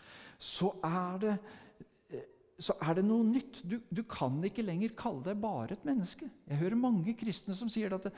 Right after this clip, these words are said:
vi er jo bare mennesker, og jeg har så lyst til å fike til dem i, i åndens kraft. Eh, <laughs> altså, det er,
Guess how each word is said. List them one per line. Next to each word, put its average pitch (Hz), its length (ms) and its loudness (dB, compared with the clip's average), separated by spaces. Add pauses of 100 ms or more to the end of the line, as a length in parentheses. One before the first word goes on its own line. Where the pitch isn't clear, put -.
(220)
vi 147 220 4
er 123 280 -2
jo 208 80 2
bare 190 300 0
mennesker, 208 460 0 (120)
og 202 80 -4
jeg 202 100 2
har 233 180 2
så 285 160 -6
lyst 190 360 -2
til 262 80 -4
å - 80 -12
fike 247 540 -2
til 254 180 -2 (100)
dem 220 120 -2 (580)
i, 214 460 0
i - 60 -2
åndens 220 560 0
kraft. - 420 -6 (320)
Eh, 175 180 2 (400)
<laughs> - 420 -6
altså, 170 160 0
det 208 140 6
er, 127 160 8